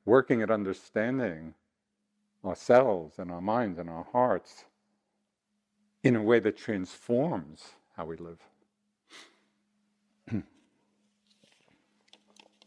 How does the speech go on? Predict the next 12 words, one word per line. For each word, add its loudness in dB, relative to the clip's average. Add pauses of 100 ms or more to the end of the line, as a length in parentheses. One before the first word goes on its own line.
(2000)
So 10
we 10
can 2
say 10
that 8
being 4
mindful -2 (220)
includes 0 (420)
being 6
in -2
the -4
present. -8